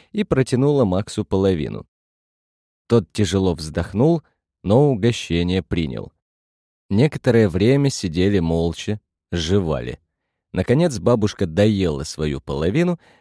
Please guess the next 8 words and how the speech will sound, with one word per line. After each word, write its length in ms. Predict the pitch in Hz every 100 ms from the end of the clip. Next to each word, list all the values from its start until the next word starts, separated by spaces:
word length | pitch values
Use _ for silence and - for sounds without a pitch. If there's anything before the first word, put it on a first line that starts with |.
| -
отряхнула 600 | 151 - 170 175 151 90
подол 380 | 87 80 80 78
халата 480 | 85 85 80 -
от 120 | 76 -
крошек 460 | - 175 170 - - _
и 120 | -
мечтательно 800 | 170 127 - - 113 123 113 104 101
произнесла: 920 | 104 92 82 87 85 - 73 62